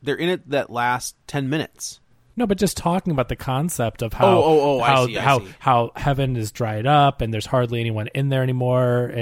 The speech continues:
Speaker 2: and so, like, God, uh, the, you know, hell is just overrun, is what they're alluding to, and the devil's got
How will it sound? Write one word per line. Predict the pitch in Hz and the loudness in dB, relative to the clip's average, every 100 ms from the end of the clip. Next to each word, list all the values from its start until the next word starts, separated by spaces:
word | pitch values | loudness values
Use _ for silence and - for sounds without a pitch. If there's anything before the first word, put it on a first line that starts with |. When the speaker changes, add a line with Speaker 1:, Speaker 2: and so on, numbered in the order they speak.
| 117 127 | -4 -2
Speaker 2:
and | 117 107 | -4 -4
so, | - 113 | -4 -4
like, | 107 101 - | -4 -8 -8
God, | 117 120 123 127 | -2 0 -2 -4
uh, | 113 | -4
the, | 110 135 113 - - | -4 -6 -6 -18 -10
you | 143 | -6
know, | 110 | -6
hell | - 143 127 | -4 -2 -2
is | 117 | -6
just | 113 | -10
overrun, | 143 120 113 123 127 123 | -8 -8 -6 -4 -2 -4
is | 113 | -10
what | 113 | -14
they're | 113 110 139 | -14 -16 -14
alluding | 120 131 127 127 123 123 | -14 -10 -4 -4 -4 -6
to, | 127 120 | -6 -4
and | 107 - - - | -6 -10 -16 -14
the | 120 | -6
devil's | 117 120 117 | -2 -2 -4
got | - 113 | -6 -8